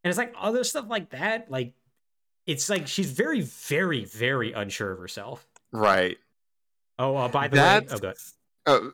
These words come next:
Speaker 2: I was just gonna say that I have interesting feelings about that particular characterization,
Speaker 1: Mm-hmm.
Speaker 2: 'cause they bring it back in Remake, and I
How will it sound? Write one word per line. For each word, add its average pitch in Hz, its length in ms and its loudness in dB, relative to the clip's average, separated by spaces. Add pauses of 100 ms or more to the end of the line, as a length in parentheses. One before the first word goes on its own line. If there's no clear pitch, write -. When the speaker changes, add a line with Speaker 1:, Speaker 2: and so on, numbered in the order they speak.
(120)
Speaker 2:
I 143 100 10
was 135 120 6
just 147 160 2
gonna 160 140 8
say 139 200 6
that 110 500 6 (720)
I 107 220 6
have 104 360 2 (280)
interesting 113 840 2
feelings 120 600 2
about 113 320 4
that 107 260 6
particular 120 680 0
characterization, 131 1120 2 (120)
Speaker 1:
Mm-hmm. 143 340 -2 (420)
Speaker 2:
'cause 120 400 4 (180)
they 120 120 6
bring 107 540 4
it 127 260 0
back 104 420 4
in 98 160 0
Remake, 101 720 0
and 101 140 0
I 92 120 0